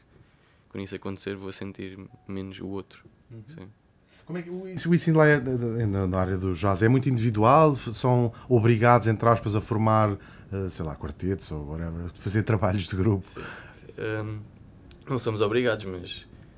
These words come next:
Speaker 1: uma das melhores coisas de tocar música é tocar música com outros também.
Speaker 2: Uhum, uhum.
Speaker 1: Por acaso o meu álbum é piano solo, mas eu gosto muito de tocar com
Speaker 2: Uhum.
Speaker 1: outros e, sim, lá na, na, na escola temos, temos aulas individuais e aulas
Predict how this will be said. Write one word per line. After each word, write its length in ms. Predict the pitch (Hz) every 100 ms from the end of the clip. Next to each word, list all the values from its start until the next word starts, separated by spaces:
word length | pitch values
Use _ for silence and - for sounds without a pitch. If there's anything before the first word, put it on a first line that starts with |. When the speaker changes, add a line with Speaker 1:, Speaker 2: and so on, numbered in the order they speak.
| - - - -
Speaker 1:
uma 160 | 101
das 140 | 101 101
melhores 220 | 98 98
coisas 280 | 98 98 98
de 60 |
tocar 180 | - 98
música 400 | 98 101 104 110
é 20 |
tocar 180 | 104 98
música 420 | 98 101 95 107 - -
com 200 | - 98
outros 300 | 98 - -
também. 320 | - 117 98 135
Speaker 2:
Uhum, 60 | 165 -
uhum. 200 | 127 127 156 - - -
Speaker 1:
Por 60 | -
acaso 200 | 95 95
o 40 |
meu 140 | 101 98
álbum 180 | 101 101
é 80 |
piano 260 | 98 107 104
solo, 320 | - 110 123
mas 180 | 110 98
eu 60 | 98
gosto 200 | 98 95
muito 160 | 107 107
de 40 |
tocar 140 | - 113
com 80 | 127
Speaker 2:
Uhum. 60 | 104
Speaker 1:
outros 240 | 113 -
e, 360 | 101 98 92 95 - - - - -
sim, 200 | - 127
lá 120 | 98
na, 100 | 101
na, 180 | 98 101
na 120 | 101
escola 360 | 95 - 101 101
temos, 360 | 101 101 98 -
temos 300 | 98 98 92
aulas 300 | 92 98 92
individuais 760 | 98 95 95 92 113 123 101
e 80 | 95
aulas 340 | 95 98 95